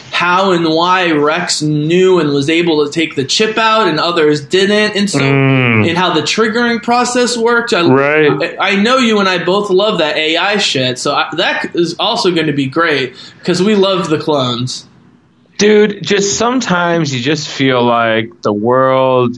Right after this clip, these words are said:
Speaker 2: is in your favor. I feel like when I was a kid, all the things that I wanted to happen, uh, T V wise were all, like,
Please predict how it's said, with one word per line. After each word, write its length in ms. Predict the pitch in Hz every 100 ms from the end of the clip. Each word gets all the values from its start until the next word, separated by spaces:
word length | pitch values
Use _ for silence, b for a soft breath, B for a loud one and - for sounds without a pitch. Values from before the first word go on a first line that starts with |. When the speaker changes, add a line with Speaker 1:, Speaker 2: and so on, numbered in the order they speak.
| -
Speaker 2:
is 160 | 120
in 160 | 113 110
your 160 | 107 104
favor. 500 | 113 110 104 104 104
I 60 |
feel 220 | 107 151
like 160 | 156 151
when 100 | 147
I 60 | 139
was 120 | 117
a 60 | 113
kid, 380 | - 117 104
all 260 | 101 117 123
the 100 | 131
things 320 | 131 127 120
that 100 | 120
I 140 | 110 107
wanted 400 | 107 107 110 101
to 80 | 98
happen, 720 | 98 101 101 113 110 107 101 - 87
uh, 320 | 101 95 90 -
T 200 | 113 107
V 200 | 107 107
wise 500 | 107 107 104 107 107
were 160 | 104
all, 220 | 104 101
like, 300 | 98 95 92